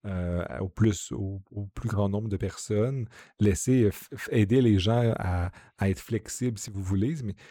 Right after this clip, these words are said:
s-, individuellement, c'est plus difficile. C'est quand même un projet collectif, mais on peut imaginer que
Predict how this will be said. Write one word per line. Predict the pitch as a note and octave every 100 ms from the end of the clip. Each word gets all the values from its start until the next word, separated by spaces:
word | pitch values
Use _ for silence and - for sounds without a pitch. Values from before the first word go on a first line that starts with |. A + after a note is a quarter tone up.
| _
s-, | -
individuellement, | C#3+ C3+ C3+ C#3+ B2+ C3 D3+ G#3
c'est | -
plus | - B2+
difficile. | A#2 - - C#3 G#2
C'est | - G2+
quand | A#2
même | D3+
un | G#2+
projet | - F#2+ A#2
collectif, | - F2+ - - F#3 A3 - _ _ -
mais | A2+
on | E3 A2
peut | A#2
imaginer | A2 G2 F2 F#2+ B2+
que | C3+ A2+ A#2+